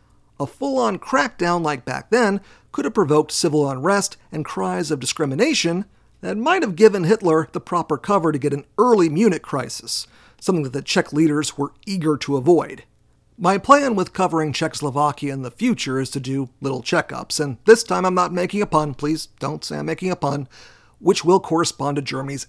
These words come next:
acts of aggression in the back half of the thirties. Because every time the Germans made a move,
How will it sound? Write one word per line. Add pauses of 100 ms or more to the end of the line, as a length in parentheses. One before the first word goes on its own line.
acts
of
aggression
in
the
back
half
of
the
thirties. (540)
Because (140)
every
time
the
Germans
made
a
move,